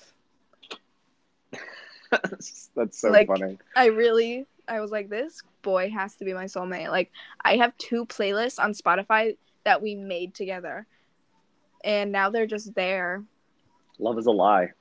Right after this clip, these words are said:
Speaker 1: it turned
Speaker 2: Love
Speaker 1: out.
Speaker 2: is a lie. Um,
Speaker 1: Not for
Speaker 2: the
Speaker 1: me,
Speaker 2: other
Speaker 1: I'm
Speaker 2: thing
Speaker 1: chilling.
Speaker 2: was, um, oh yeah, my ex texted me once to hook up,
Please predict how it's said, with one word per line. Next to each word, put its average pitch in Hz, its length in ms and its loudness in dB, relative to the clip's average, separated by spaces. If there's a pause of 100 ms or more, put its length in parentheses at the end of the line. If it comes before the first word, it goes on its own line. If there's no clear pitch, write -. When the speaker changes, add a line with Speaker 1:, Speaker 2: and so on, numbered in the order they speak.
Speaker 1:
it - 120 -20
turned 104 200 -6
Speaker 2:
Love 208 200 6
Speaker 1:
out. 262 60 0
Speaker 2:
is 277 80 -4
a 254 80 0
lie. 196 540 0 (1000)
Um, 202 300 -4
Speaker 1:
Not - 160 4
for 120 80 0
Speaker 2:
the - 80 4
Speaker 1:
me, 110 80 6
Speaker 2:
other 101 80 6
Speaker 1:
I'm 113 80 -2
Speaker 2:
thing 104 100 -6
Speaker 1:
chilling. 87 300 0 (1080)
Speaker 2:
was, 202 1200 -4 (3250)
um, 208 600 -4
oh 233 40 4
yeah, 208 280 2 (120)
my 214 320 -2
ex - 640 -4 (1900)
texted 240 380 -6
me 208 160 0
once 202 680 -4
to 254 100 -10
hook 240 180 -10
up, 208 240 2